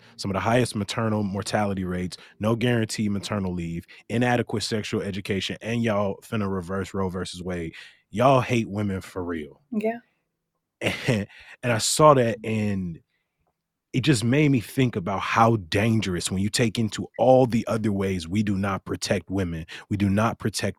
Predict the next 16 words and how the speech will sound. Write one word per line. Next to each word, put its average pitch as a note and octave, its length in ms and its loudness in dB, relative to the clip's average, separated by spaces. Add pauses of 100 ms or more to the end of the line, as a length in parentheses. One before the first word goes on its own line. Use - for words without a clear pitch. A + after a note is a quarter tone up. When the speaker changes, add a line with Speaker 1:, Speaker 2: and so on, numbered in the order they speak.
Speaker 1:
poor G#2 240 0
people, F2+ 400 -6
we F#2 100 -2
do F#2+ 120 -2
not G#2+ 240 -2 (320)
protect - 360 0
persons A2+ 460 0 (240)
who A2+ 120 6
are A2+ 120 6
able A2 280 2
to - 140 -2
get G2+ 220 -2
pregnant. G#2+ 420 0
Like, G2 180 -8 (760)
how D3 320 6
dangerous G#2 920 2